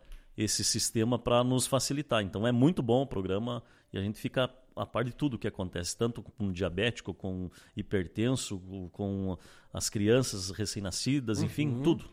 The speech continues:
Speaker 2: Tudo que tem dependência, já fica sabendo.
Speaker 1: Exatamente.
Speaker 2: E é importante porque tem os agentes de saúde, tem o pessoal que trabalha nos postos, e aí fica fácil essa
Speaker 1: Uhum.
Speaker 2: comunicação pra ir mantendo em dia, não esperar somente dias de campanha.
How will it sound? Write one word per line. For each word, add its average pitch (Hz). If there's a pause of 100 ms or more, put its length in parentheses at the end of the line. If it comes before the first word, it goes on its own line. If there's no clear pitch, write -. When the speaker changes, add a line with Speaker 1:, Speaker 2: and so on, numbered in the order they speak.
(460)
Speaker 2:
Tudo 170
que 175
tem 180
dependência, 160
já 160
fica 156
sabendo. 110
Speaker 1:
Exatamente. 90 (120)
Speaker 2:
E 180
é 208
importante 269
porque 240
tem 240
os 202
agentes 185
de 175
saúde, 185 (260)
tem 175
o 175
pessoal 175
que -
trabalha 165
nos 160
postos, 180
e 180
aí 170
fica 202
fácil 208
essa 165
Speaker 1:
Uhum. 92
Speaker 2:
comunicação 202
pra 254
ir 269
mantendo 330
em 214
dia, 190
não 190
esperar 220
somente 208
dias 190
de 196
campanha. 127